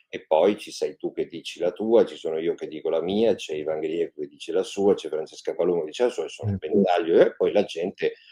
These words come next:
Speaker 1: una volta informata sui fatti, poi decide di farsi la sua opinione. Questo è il senso.
Speaker 2: Eh,
Speaker 1: Scusa.
Speaker 2: la mia critica, direttore, consiste nel fatto, ma se i fatti che vengono raccontati sono fattualmente falsi o distorti e un lettore non ha modo di farsi un'opinione perché non può conoscere il pregresso magari di trenta anni perché fa altro nella vita,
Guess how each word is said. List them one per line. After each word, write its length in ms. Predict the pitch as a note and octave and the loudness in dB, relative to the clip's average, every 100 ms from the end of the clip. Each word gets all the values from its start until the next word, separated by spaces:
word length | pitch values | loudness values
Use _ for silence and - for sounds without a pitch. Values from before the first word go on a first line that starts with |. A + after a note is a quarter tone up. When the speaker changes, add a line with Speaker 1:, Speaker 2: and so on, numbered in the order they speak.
| _ _ | _ _
Speaker 1:
una 200 | E2 F2+ | 2 8
volta 320 | G#2 G#2+ G2+ | 8 8 6
informata 520 | F2+ F2+ F2 G2+ F#2+ - | 2 4 4 4 4 0
sui 200 | E3 - | -2 -2
fatti, 460 | - - - - | -2 -4 -6 -6
poi 160 | - F2 | -2 -2
decide 380 | D#2 - - D#2 | -2 -10 -8 -10
di 80 | D2+ | -8
farsi 320 | - D2+ - | -4 -4 -2
la 40 | C#2+ | -6
sua 160 | - | -6
opinione. 420 | D2 D#2 E2+ D#2 C#2+ | -8 -6 -2 -2 -4
Questo 280 | - - C#2+ | -8 -6 -6
è 40 | |
il 80 | C#2 | -6
senso. 460 | - C#2 C2+ - - | -10 -12 -12 -16 -2
Speaker 2:
Eh, 140 | - | 0
Speaker 1:
Scusa. 260 | - A2+ A#2 | 2 2 6
Speaker 2:
la 140 | B2+ | 8
mia 160 | C3+ C3+ | 10 8
critica, 440 | D3 F#3 D3 A#2+ | 10 10 10 10
direttore, 440 | A2 G#2+ A2 C3+ A#2+ | 10 8 10 10 10
consiste 480 | G#2 G2 G2 - G2 | 6 2 -2 -2 0
nel 180 | G2 | 0
fatto, 380 | G2 G2 G2 F#2 | 2 2 4 0
ma 100 | G2 | 0
se 200 | G#2 - | 2 4
i 160 | B2+ A#2+ | 4 2
fatti 480 | - B2+ C3 - A2 | 4 4 6 0 2
che 160 | G2 | 2
vengono 260 | F2+ G#2 G2 | 4 2 2
raccontati 460 | F#2 F2+ F#2+ A2 F#2+ | 0 -2 -2 -2 -2
sono 480 | - F#2 F2+ F2 - | -4 -4 -2 -4 -4
fattualmente 580 | F#2+ F#2 F#2+ G2+ G2+ - | -4 0 2 2 0 0
falsi 360 | F#2+ F#2+ - | 2 2 -2
o 40 | E2+ | -4
distorti 760 | E2 - E2 D2+ C#2+ - C#2 - | -6 -4 -2 -2 -4 -10 -12 -2
e 80 | G2+ | 2
un 120 | G2 | 2
lettore 400 | F#2+ - A#2+ A#2 | 2 6 8 8
non 200 | F#2+ G2 | 6 4
ha 60 | |
modo 220 | G2 G#2 F#2 | 6 4 2
di 80 | F2+ | 2
farsi 340 | G2+ G2+ G2+ | 2 2 0
un'opinione 460 | F#2 - E2+ G#2+ F#2+ | -2 -2 -2 0 0
perché 200 | - F#2 | -2 -4
non 180 | F2 | -2
può 160 | F#2+ A2+ | 2 2
conoscere 480 | A2 G2 G#2 A2 G2 | 4 0 0 0 -2
il 60 | - | 0
pregresso 680 | G2 F2+ F#2 G2+ G#2+ - E2+ | 0 4 6 6 4 0 -2
magari 300 | E2+ F#2 F2+ | 0 -2 -2
di 160 | E2+ | -6
trenta 400 | F#2+ F2+ E2+ F#2 | -2 -2 0 4
anni 160 | G2+ F#2 | 4 2
perché 240 | E2 E2 | -2 -8
fa 160 | - E2 | -2 -2
altro 320 | F2 - E2+ | -2 -6 -6
nella 300 | F2+ E2+ F2 | -6 -2 -4
vita, 500 | E2 D#2 - D2+ | -4 -12 -4 -4